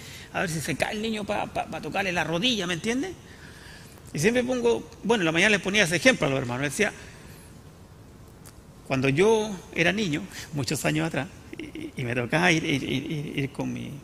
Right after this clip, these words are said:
con mi bolsito a la, a la escuela, digamos, salía de mi casa caminando y me volvía caminando.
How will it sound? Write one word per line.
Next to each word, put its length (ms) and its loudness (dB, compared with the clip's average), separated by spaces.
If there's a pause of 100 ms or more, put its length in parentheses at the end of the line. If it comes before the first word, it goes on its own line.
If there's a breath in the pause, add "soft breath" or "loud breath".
con 120 -8
mi 80 -4
bolsito 400 0
a 40 0
la, 100 -2
a 140 -4
la 80 -2
escuela, 300 -2
digamos, 280 -6 (840 loud breath)
salía 360 6
de 80 4
mi 100 2
casa 280 4
caminando 580 6 (200)
y 100 2
me 100 4
volvía 280 6
caminando. 560 2